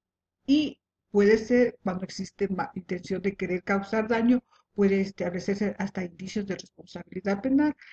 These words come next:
como resultado de la determinación de un hallazgo o una observación de auditoría. El hallazgo debe tener cuatro atributos importantes que son la condición, la condición,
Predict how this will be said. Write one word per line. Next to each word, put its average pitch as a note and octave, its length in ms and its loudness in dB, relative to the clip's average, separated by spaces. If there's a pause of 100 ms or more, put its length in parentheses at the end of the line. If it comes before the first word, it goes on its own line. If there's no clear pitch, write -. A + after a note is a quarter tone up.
(220)
como F#3+ 180 -4
resultado G3 580 0
de F#3 140 -6
la F3 120 -2
determinación F3+ 840 -6
de E3+ 100 -4
un E3 180 -6
hallazgo F3 540 -6
o F3 240 -4
una E3+ 160 -4
observación - 600 -10
de - 80 -8
auditoría. - 480 -16 (1200)
El D4 100 0
hallazgo D4+ 400 4
debe B3 220 4
tener G3+ 480 2
cuatro C4 420 2
atributos F3+ 600 -10
importantes A3 800 -6
que G3+ 120 -14
son - 200 -10 (460)
la F3 240 -4
condición, F3 1120 -6 (840)
la G#3 180 -6
condición, G3+ 720 -2